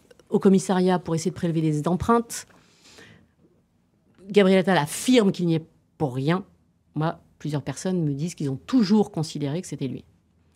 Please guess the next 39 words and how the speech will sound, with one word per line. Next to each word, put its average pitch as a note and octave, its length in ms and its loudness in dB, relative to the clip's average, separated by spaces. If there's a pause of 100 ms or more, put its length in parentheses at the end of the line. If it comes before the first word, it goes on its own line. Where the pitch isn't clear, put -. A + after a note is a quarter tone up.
(300)
Ou G3+ 80 0
qu'en F#3 140 2
tout G#3+ 120 -6
cas, A3+ 140 4
il G#3+ 100 2
était G3+ 160 0
dans F#3 100 4
les F3+ 100 2
deux, F3+ 120 2
trois G3+ 220 -2
personnes G#3 380 -2
capables A3 500 2
de G3+ 100 0
faire G3+ 220 -4
ça, A#3+ 240 0
suffisamment A3+ 600 0
malin G3 480 2
et F3 120 -2
en G3+ 60 -2
suffisamment G#3+ 340 0
de G3+ 60 0
contacts A3 400 -4
dans F3+ 100 0
les F3+ 160 0
autres A#3 240 0
classes, F#3 340 -4
et D#3+ 60 -12
cetera, F#3+ 420 -4
pour E3 200 -8 (300)
certaines G3 440 -2
infos, A#3+ 400 0
pour G3+ 200 -14
pouvoir G#3+ 480 0 (400)
avoir F#3+ 240 2
recoupé B3 480 4
les G#3+ 180 2
infos, G#3+ 280 0
et G3+ 40 -2
cetera. C#3+ 300 -8